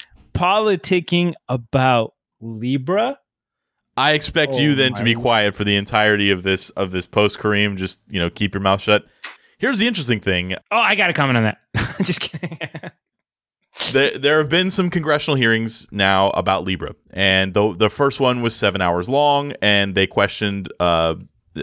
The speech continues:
Speaker 2: uh, David Marcus from, um, originally from PayPal, now heading up the Libra or the Calibra wallet division of Facebook. Um, we've, we've covered Libra. We're never gonna do a one-on-one on Libra, as far as I can tell.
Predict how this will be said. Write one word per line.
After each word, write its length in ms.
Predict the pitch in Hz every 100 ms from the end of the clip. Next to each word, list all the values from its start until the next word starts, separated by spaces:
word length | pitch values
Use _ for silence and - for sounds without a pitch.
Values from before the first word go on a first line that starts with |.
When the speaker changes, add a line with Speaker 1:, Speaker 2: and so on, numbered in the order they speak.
| -
Speaker 2:
uh, 220 | 87 82
David 260 | 82 95 90
Marcus 480 | 80 - - - -
from, 600 | - 90 82 80 80 - _ _
um, 460 | - 80 78 73 76 _ _ -
originally 300 | 92 95 98
from 140 | 92 98
PayPal, 420 | 90 85 78 76 _ _ _ _
now 400 | 92 85 85 78 _ -
heading 260 | 85 87 87
up 200 | 82 -
the 520 | 87 87 85 82 -
Libra 560 | 82 90 80 85 80 80 _ _ _ _ -
or 120 | 82
the 120 | 76
Calibra 580 | - 95 87 82 76 78
wallet 480 | 78 85 82 78 - _ _ -
division 460 | 92 80 76 78 76 -
of 320 | 85 78 -
Facebook. 520 | - 110 101 - - - _ _ _ _ _ _
Um, 400 | - 80 78 78 -
we've, 340 | 92 82 -
we've 200 | 98 92
covered 440 | - 117 123 120
Libra. 460 | 117 110 113 113 110
We're 100 | 104
never 240 | 101 104
gonna 160 | 113 120
do 120 | 113
a 20 | 107
one-on-one 320 | 101 95 95
on 140 | 92
Libra, 280 | 95 95 95
as 120 | 90
far 200 | - 87
as 80 | 87
I 100 | 85
can 160 | 82 78
tell. 520 | - 92 92 92